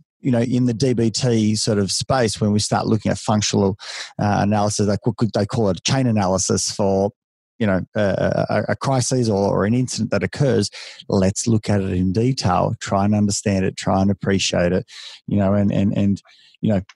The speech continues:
hopefully work on selection at that point about what you might do, you know, in, in the future. Obviously, give us a bit more variation, and then obviously the practice side, and, and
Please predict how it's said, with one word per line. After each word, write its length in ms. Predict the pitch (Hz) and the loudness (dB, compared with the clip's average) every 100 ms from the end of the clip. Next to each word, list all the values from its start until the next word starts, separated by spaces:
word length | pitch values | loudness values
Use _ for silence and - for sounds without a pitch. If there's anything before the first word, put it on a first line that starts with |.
| _ - | _ -6
hopefully 480 | 135 147 - 117 110 | -4 -2 0 0 2
work 340 | 113 107 - | 2 0 0
on 100 | 98 | -2
selection 760 | - - 101 151 - - 170 151 | -2 0 0 0 -2 -2 0 0
at 160 | 147 | 0
that 240 | 143 139 - | -2 -2 -2
point 400 | - 156 220 - | 0 0 0 -2
about 240 | 107 95 | -2 0
what 120 | 90 | 0
you 120 | 101 98 | 2 2
might 340 | 101 95 - | 2 0 -2
do, 340 | - 101 98 98 - - | 0 2 2 0 -6 -2
you 120 | 98 | -2
know, 100 | 87 - - - - | -2 -6 -20 -12 -2
in, 180 | 107 - | -2 0
in 160 | 107 | 0
the 60 | 98 | 0
future. 420 | - 139 143 147 | 0 -2 -2 0
Obviously, 720 | 139 131 131 101 101 98 101 87 - - - | 2 2 2 2 0 0 -2 -2 -16 -20 -4
give 100 | 120 | 0
us 140 | 104 - | 0 0
a 40 | |
bit 140 | - | -2
more 300 | 101 101 95 - - - | 0 2 0 -2 -10 -6
variation, 600 | 117 107 107 135 123 117 | 0 2 2 2 0 0
and 120 | 107 | 2
then 100 | 104 | 2
obviously 360 | 104 101 104 113 | 2 0 -2 -2
the 100 | 117 | 0
practice 420 | - 208 - 285 | 0 -2 -2 -2
side, 380 | - 87 85 90 | 0 0 0 0
and, 220 | 98 98 | 2 2
and 320 | 98 98 98 | 2 0 0